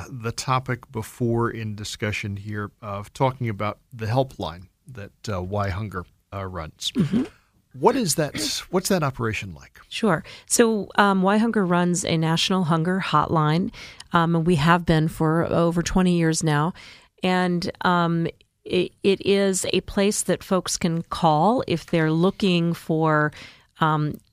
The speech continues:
Speaker 2: a place to, to access food in their community. Um, we have a large database that we continue to refine and grow of all of the emergency food providers around the country. Um,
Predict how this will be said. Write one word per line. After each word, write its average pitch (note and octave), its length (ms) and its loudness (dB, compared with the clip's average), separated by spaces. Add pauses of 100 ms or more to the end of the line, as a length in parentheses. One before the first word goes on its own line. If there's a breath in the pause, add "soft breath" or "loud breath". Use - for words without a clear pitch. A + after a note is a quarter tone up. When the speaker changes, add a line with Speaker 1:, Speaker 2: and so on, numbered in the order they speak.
(160)
Speaker 2:
a D3+ 320 2
place - 360 0
to, D3+ 340 2
to - 220 0
access D#3+ 340 0
food E3+ 300 0
in D#3+ 160 2
their D#3 160 2
community. D#3+ 640 0 (420 loud breath)
Um, D#3+ 500 4
we E3+ 640 2
have D#3 480 2
a D3+ 360 2
large E3 760 2
database D#3+ 600 0
that D3+ 140 2
we D#3+ 220 0
continue D#3+ 640 0
to D3+ 380 -2 (320 loud breath)
refine E3+ 600 2
and D3 260 0
grow E3 640 2
of D3+ 160 -4 (100)
all F#3+ 440 4
of E3+ 120 -2
the E3 60 0
emergency E3 400 0
food E3 240 -4
providers D3+ 580 0
around D3 400 2
the C#3+ 80 2
country. - 540 -4 (500 loud breath)
Um, E3 460 4